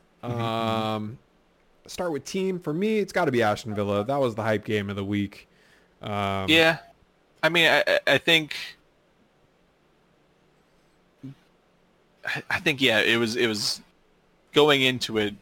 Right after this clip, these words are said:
Speaker 1: it should have been a much tighter contest, but, um,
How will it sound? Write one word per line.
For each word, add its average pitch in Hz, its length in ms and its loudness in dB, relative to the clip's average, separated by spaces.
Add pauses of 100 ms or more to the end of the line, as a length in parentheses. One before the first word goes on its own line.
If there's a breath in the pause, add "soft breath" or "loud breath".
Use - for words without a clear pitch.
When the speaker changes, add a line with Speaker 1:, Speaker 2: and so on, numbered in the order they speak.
(120)
Speaker 1:
it 73 200 -6
should 139 220 2
have 131 120 2
been 127 160 4
a 113 60 2
much 110 360 -2
tighter 113 280 0
contest, 123 880 -2
but, 107 260 4 (680)
um, 107 640 0